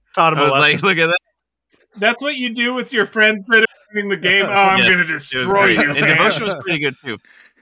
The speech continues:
Speaker 2: So
Speaker 3: That's
Speaker 2: far, the
Speaker 3: absolutely
Speaker 2: grades
Speaker 3: what I
Speaker 2: I've been
Speaker 3: do,
Speaker 2: giving have
Speaker 3: too,
Speaker 2: kind
Speaker 3: so.
Speaker 2: of <laughs> reflected that session and what my impressions were.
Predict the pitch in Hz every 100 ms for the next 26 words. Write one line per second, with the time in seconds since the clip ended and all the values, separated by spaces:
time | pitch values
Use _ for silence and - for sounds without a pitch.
0 | _ _ _ - 165 196 202 247 196 196
1 | 190 185 139 165 165 143 143 127 123 113
2 | 101 - 107 101 90 156 - - 110 104
3 | - 110 - 98 90 87 - 87 87 -
4 | 85 85 87 85 85 - - - 127 156
5 | 143